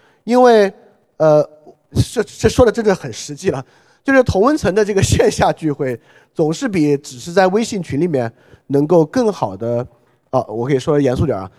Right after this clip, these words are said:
更好的变成你人际的一个支撑，啊，它就不是一个纯纯粹粹的，更好变成一个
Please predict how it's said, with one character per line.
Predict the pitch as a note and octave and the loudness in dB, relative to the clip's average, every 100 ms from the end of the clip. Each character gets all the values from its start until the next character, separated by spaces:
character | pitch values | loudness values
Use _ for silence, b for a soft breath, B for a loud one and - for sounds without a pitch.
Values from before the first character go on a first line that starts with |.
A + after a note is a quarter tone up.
| b b | b b
更 | D#4 C#4 | 2 2
好 | F3+ E3 | 2 2
的 | D#3 | 2
变 | A#3 F#3 | 2 2
成 | E3+ F3 | 0 2
你 | D3+ | 2
人 | C3 B2 | 2 -2
际 | D3 F#3+ | -2 0
的 | D#3+ | 0
一 | A#2+ | 0
个 | D3 D#3+ | 0 -2
支 | - D#3+ | -2 -14
撑， | - D#3 C#3+ _ _ _ _ _ _ | -2 -2 -2 _ _ _ _ _ _
啊， | A2 | -12
它 | G#2+ D#3+ | -8 -6
就 | D#3 | -8
不 | C3 | -10
是 | - E3 | -6 -2
一 | |
个 | D3 | -2
纯 | - C#3 | 0 -4
纯 | D#3 C#3+ | -4 -6
粹 | C3+ | -6
粹 | C3+ D3+ | -2 -4
的， | F#2 b b b | -4 b b b
更 | - G#3 | 0 2
好 | D#3+ | 2
变 | D3+ D3 | 2 0
成 | D3+ | 2
一 | |
个 | D#3 | 2